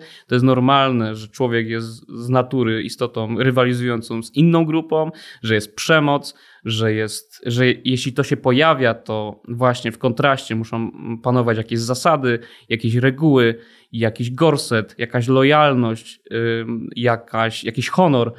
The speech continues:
I to jest właśnie piękne w tym, że ta, y, że to, co właśnie takie, można powiedzieć, czasem trudne w naszej naturze, tak? Czyli takie, które wymuszają jakieś takie spięcia, zwarcia, przemoc,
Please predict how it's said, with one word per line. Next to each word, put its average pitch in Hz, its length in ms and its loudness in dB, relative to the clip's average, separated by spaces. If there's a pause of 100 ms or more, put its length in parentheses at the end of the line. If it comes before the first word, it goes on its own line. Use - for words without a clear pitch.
(260)
I - 60 -8
to 165 100 2
jest 190 100 4
właśnie 185 260 0
piękne 165 460 0
w - 80 -10
tym, 175 400 0
że 135 540 2
ta, 135 540 2 (760)
y, 123 40 -6
że 127 140 -2
to, 160 300 2
co 143 200 -2
właśnie 139 320 -2
takie, 127 560 0
można 127 240 -4
powiedzieć, 127 500 -6 (1300)
czasem 135 300 0
trudne 180 380 4
w 127 60 -2
naszej 127 260 -2
naturze, 117 420 -4
tak? 135 320 -4
Czyli 120 260 -6
takie, 123 360 -4
które 117 440 -2
wymuszają 120 480 -2
jakieś 113 200 -10
takie 107 300 -8
spięcia, 156 580 0
zwarcia, 131 520 0
przemoc, 135 500 -2